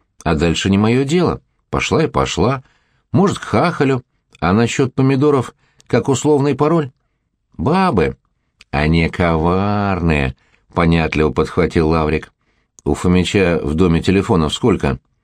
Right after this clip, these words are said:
Услышав, что один, почти бегом прошел в дом. Попытавшегося дернуться следом Силуяныча надежно притормозили Мазур — с морским змеем. Лаврик вернулся, не прошло и минуты,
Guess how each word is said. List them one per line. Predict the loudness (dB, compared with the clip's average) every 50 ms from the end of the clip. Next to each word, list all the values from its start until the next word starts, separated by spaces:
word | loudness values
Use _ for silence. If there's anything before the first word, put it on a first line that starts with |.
| _ _ _ _ _ _ _ _ _ _ -4
Услышав, | -4 -4 -2 0 0 0 0 0 0 -2
что | -2 -2 0 0 2
один, | 2 2 2 0 0 0 -2 -6 _ _ _ _ _ _ _ _ _ _ _ -4
почти | -2 -2 -2 -2 -2 -2 0
бегом | 2 2 2 2 2 2 2 2
прошел | 0 -2 -2 0 0 0 0
в | 2
дом. | 2 2 2 0 -2 -4 _ _ _ _ _ _ _ _ _ _ _ _ _ _ _ _ _ _ _ _ -2
Попытавшегося | -2 0 0 0 0 0 0 0 0 2 2 2 2 0 0 0
дернуться | 2 2 2 2 2 0 0 -2 -4
следом | -2 0 0 0 0 0 0
Силуяныча | 0 0 0 0 0 0 0 0 -2 -2 -2 -2 -2 -2 -4 _ _ _ _ _ _ _ _ _ -2
надежно | 0 0 2 2 2 0 2 0 0 0
притормозили | 0 0 0 2 2 2 2 2 0 0 0 0 0
Мазур — | 2 2 2 2 2 2 0 0 0 -2 -2 -6 _ _ _ _
с | -6 0
морским | 0 0 0 0 0 0 0 2
змеем. | 2 2 2 2 2 0 -2 -4 -6 _ _ _ _ _ _ _ _ _ _
Лаврик | -4 -2 0 0 0 0 0 -2 0 0
вернулся, | 2 2 2 2 2 0 0 -2 -2
не | -2
прошло | 0 0 -2 0 2 2 2
и | 4
минуты, | 4 2 2 2 0 0 0 -2 -2 -4